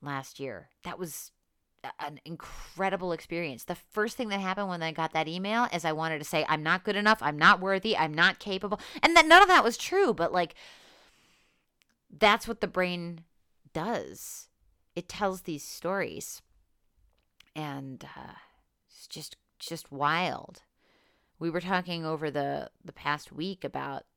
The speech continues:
the five bad guys, the five things. These are the five main stories. And I feel like it's worthy to repeat it, whether you become a client or not. The five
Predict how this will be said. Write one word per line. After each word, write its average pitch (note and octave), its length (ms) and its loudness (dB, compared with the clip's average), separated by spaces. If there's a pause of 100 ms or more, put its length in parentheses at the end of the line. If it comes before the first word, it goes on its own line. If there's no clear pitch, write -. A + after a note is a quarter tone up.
(100)
the D3 80 -8
five F#3+ 840 2 (280)
bad F3 460 0
guys, E3+ 800 0 (100)
the D3+ 120 -2 (180)
five A3 440 4
things. D#3+ 640 -6
These F3 200 -10
are F#3+ 60 -10
the E3+ 80 0
five A3+ 580 4
main G3 380 0
stories. E3 840 -2 (840)
And A#3 140 6
I C4+ 80 12
feel F#4 300 6
like F4+ 120 4
it's D#4 120 -4
worthy B3 320 2
to A#3 60 2
repeat G#3 400 0
it, C#4 160 -2 (180)
whether G#3 260 2
you G#3 140 0
become G#3 420 0
a F#3+ 80 0
client F#3+ 420 -2
or F3 80 0
not. G3 320 2 (1040)
The F#3 120 2
five A#3+ 720 4